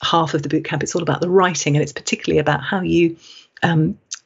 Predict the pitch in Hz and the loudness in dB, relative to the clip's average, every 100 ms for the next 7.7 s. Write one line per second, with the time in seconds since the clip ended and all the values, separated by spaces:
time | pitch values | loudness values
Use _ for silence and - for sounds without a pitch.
0 | _ - - 202 170 - 202 175 180 165 | _ -6 0 2 2 2 2 2 0 0
1 | 156 143 - 170 165 147 - 208 175 175 | 0 -2 -2 -2 -2 -2 -2 0 2 2
2 | 156 151 - 170 160 151 - - 175 143 | 0 -2 -2 -2 0 -2 0 0 0 -2
3 | 151 - 143 - _ _ _ _ - 208 | -2 -2 -4 -14 _ _ _ _ -6 -2
4 | 208 214 - 160 156 170 247 - 170 - | 2 0 0 -2 -2 2 2 2 0 0
5 | - - - 143 143 139 139 - - - | -4 -6 -6 -4 -4 -2 -4 -8 -18 -18
6 | - - 185 180 185 180 170 208 208 208 | -10 -2 0 2 0 0 0 2 2 2
7 | 165 - - 143 131 131 | 0 -2 -2 0 0 0